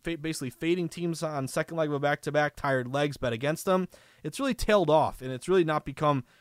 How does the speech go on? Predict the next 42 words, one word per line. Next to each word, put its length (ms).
it 100
really 220
not 180
is 140
the 140
edge 180
it 60
used 260
to 80
be. 260
So 340
basically 320
what 60
I'm 80
getting 300
at 140
is 100
it 80
mitigates 460
a 40
little 140
bit 100
of 100
this, 220
"Oh, 220
just 320
bet 160
against 260
the 80
Pacers 360
'cause 160
they 100
played 240
last 280
night." 260
Couple 200
things. 320
They're 100
in 120
the 80
same 360
arena. 460